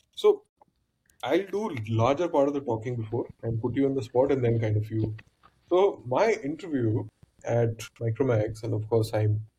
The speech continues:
at that point in time, they were looking to diversify into consumer electronics, and, and there was this entire, uh, wing which was built on that. So I had done air conditioners as, as the pro-, job previous to that. So I came in,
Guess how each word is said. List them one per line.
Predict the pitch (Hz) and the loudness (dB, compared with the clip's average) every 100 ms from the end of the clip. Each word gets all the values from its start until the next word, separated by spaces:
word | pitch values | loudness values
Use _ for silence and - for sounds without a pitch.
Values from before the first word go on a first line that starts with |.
| _ _ _ _ _ - - | _ _ _ _ _ -20 -2
at | |
that | 117 113 | 2 2
point | 123 113 | 2 0
in | 110 | 2
time, | 110 110 | 2 4
they | |
were | 110 | 2
looking | 107 113 110 | 2 0 0
to | 113 110 | 0 2
diversify | 110 110 113 113 117 113 | 4 4 4 2 0 0
into | 110 107 | 0 0
consumer | 110 107 107 | 0 0 2
electronics, | 107 104 - 113 123 113 110 113 | 2 0 0 0 2 0 0 0
and, | 107 107 - - _ _ | 0 -2 -12 -20 _ _
and | 117 | -2
there | 113 | 0
was | 110 | 0
this | 110 107 | -2 -2
entire, | 113 113 110 113 110 104 - 113 | 0 2 4 4 2 0 -6 0
uh, | 110 104 107 | 2 2 2
wing | 110 110 | 0 0
which | 107 | -2
was | 113 | -4
built | 107 107 | -2 0
on | 107 107 | 0 2
that. | 120 127 - _ _ _ _ | 4 2 -2 _ _ _ _
So | 113 117 113 - | -4 -2 -2 -2
I | 120 135 143 143 139 110 - | 2 6 6 6 2 -4 -6
had | 117 117 117 - | 0 0 -2 -2
done | 113 113 113 | 0 0 -2
air | 117 113 | -2 -2
conditioners | 117 107 - 113 110 - - - 110 | 0 -2 0 0 0 -4 -10 -10 -4
as, | 107 - | -4 -2
as | 113 104 - | -4 -4 -4
the | 110 | -8
pro-, | 107 107 | -2 0
job | 107 107 107 | 0 -2 -2
previous | 104 107 - | -8 -6 -6
to | |
that. | 110 135 131 - _ _ | 0 2 0 -8 _ _
So | 120 | -2
I | 117 | 0
came | 165 170 | 2 2
in, | 117 | 0